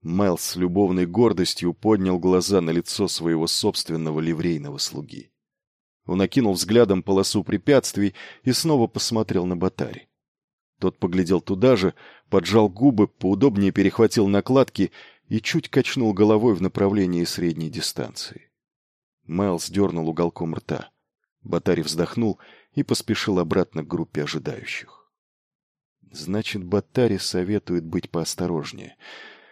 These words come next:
Ну что ж, его работа охранять Майлза, а не заботиться о его карьере. "Нет, ты несправедлив", упрекнул себя Майлз.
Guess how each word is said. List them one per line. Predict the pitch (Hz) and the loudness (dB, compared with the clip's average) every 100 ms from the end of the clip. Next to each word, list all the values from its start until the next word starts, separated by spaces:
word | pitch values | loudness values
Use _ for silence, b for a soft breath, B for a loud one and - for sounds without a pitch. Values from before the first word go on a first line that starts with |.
| B B | B B
Ну | 82 | -12
что | - 90 76 | -4 -2 -2
ж, | - | -4
его | 82 95 117 | -2 2 4
работа | 123 110 117 120 | 2 2 4 4
охранять | 110 127 113 101 - | 4 4 4 2 2
Майлза, | 127 95 82 73 82 | 0 2 0 0 -2
а | |
не | 85 | -2
заботиться | 80 90 76 71 - - 80 | -2 -2 -2 -6 -6 -4 -2
о | |
его | 78 76 | -2 -4
карьере. | - 80 76 67 55 - _ _ _ _ _ _ - | -6 -6 -6 -8 -10 -14 _ _ _ _ _ _ -18
"Нет, | - - - - _ | -16 -16 -18 -20 _
ты | 160 | -2
несправедлив", | 147 117 - 110 95 90 90 92 78 | 0 -2 -4 -4 -2 -2 -2 -2 -2
упрекнул | - - - 76 | -6 -8 -8 -8
себя | 69 - - | -6 -6 -8
Майлз. | 71 62 - - - | -14 -14 -16 -16 -18